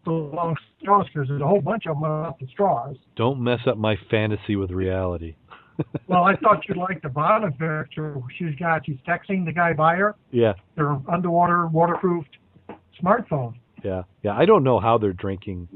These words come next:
Speaker 2: that stuff. Uh,
Speaker 1: Well, the straw ones is easy. They just put it under the helmet.
Speaker 2: Uh-huh.
Speaker 1: I think the other ones just must be for display, huh?
Speaker 2: Yes.
Speaker 1: At least you're keeping your drink cool down there.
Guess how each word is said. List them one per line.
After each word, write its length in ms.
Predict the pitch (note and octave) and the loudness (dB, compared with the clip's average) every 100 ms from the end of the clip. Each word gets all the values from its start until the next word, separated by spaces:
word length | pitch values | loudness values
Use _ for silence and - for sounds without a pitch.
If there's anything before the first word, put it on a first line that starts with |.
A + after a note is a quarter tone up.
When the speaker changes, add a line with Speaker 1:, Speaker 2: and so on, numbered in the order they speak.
| - - | -18 -8
Speaker 2:
that 160 | G2 F#2+ - | -8 -8 -10
stuff. 220 | F2+ F2+ - _ | -10 -10 -16 _
Uh, 680 | - _ _ _ _ - - - | -20 _ _ _ _ -20 -16 -4
Speaker 1:
Well, 160 | E3+ | -4
the 80 | C#3 | -4
straw 300 | - G#3+ A3+ | -2 4 6
ones 220 | E3+ D3+ D3 | 6 2 0
is 120 | C#3 | 0
easy. 300 | F3 C#3+ C3 | 0 0 -2
They 140 | C#3 | -2
just 140 | C3+ - | -4 -2
put 120 | F3 | -2
it 60 | E3+ | 0
under 240 | F3 F3+ D3 | 0 2 2
the 140 | C#3 | 4
helmet. 420 | D#3+ E3+ D#3+ - - _ F2 | 4 4 2 -4 -8 _ -18
Speaker 2:
Uh-huh. 200 | - F#2+ - _ _ _ - | -16 -16 -18 _ _ _ -10
Speaker 1:
I 40 | - | 0
think 160 | F#3 F3+ | 2 4
the 60 | |
other 240 | F#3 F#3+ D#3+ | 4 4 4
ones 140 | C3+ C3+ C#3+ - - | 2 0 -4 -6 0
just 180 | G3+ D#3+ | 2 2
must 180 | F#3 C#3+ | 2 2
be 120 | F3 | 2
for 120 | C3+ C3+ | 0 -2
display, 420 | B2+ - D#3 C3 | -2 2 2 4
huh? 140 | C3 C3+ _ - | 2 0 _ -6
Speaker 2:
Yes. 220 | G#2 F2 - _ - | -4 -4 -12 _ -10
Speaker 1:
At 80 | - - - | -10 -10 0
least 200 | G3+ A3 | 2 2
you're 80 | - | 2
keeping 300 | A#3 - F3+ | 2 4 4
your 80 | C#3+ | 4
drink 360 | F3+ F3+ A#3+ - | 2 2 0 0
cool 220 | F3+ C#3+ | 0 2
down 240 | C#3 C3 | 2 0
there. 200 | C3 D#3+ | -2 -4